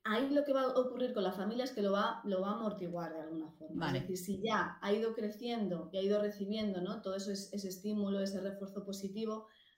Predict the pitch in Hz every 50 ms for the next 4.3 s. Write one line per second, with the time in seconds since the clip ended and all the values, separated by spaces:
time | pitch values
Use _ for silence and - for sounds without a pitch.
0 | _ - 208 208 208 208 233 233 226 220 214 208 202 196 196 196 202 190 196 -
1 | - 185 175 175 175 - 175 175 175 175 175 175 - 156 151 160 180 208 202 202
2 | 180 180 175 170 175 170 - 180 175 175 175 180 175 175 175 175 - 190 185 180
3 | 180 180 180 - 190 185 180 180 175 180 185 185 202 208 208 - 185 175 160 -
4 | - - - - -